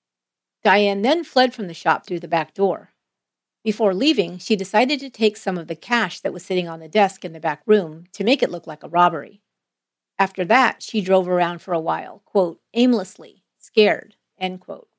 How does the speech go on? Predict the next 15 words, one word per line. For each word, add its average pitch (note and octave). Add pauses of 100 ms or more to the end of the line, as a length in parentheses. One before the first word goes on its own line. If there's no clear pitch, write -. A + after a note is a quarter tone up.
(800)
She B3+
was G#3+
sure D4
the E4+
police C4+
would F#3
knock F#3
on E3+
her E3
door, G#3 (260)
but A3
it F#3+
never D#3
happened. G#3+ (840)
She -